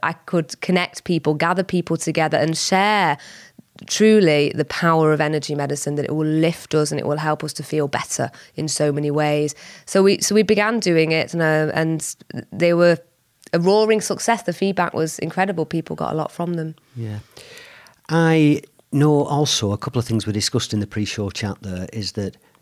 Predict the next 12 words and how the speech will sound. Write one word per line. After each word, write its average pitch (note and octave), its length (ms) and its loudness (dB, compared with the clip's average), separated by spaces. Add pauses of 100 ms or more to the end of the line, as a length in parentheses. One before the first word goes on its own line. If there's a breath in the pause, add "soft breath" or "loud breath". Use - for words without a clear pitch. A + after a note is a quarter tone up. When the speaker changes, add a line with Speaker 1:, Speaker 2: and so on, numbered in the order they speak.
(120)
Speaker 2:
number G2+ 140 -6
one, A2 220 0
now A2+ 80 0
you G#2 220 -2
have F#2 220 -10
an F2 100 -8
assistant. - 720 -6
Speaker 1:
Mm. E3 360 -6 (1000 soft breath)
Speaker 2:
I A#3 140 2
want A3+ 240 2
an G#3+ 100 2
assistant. A#3+ 640 2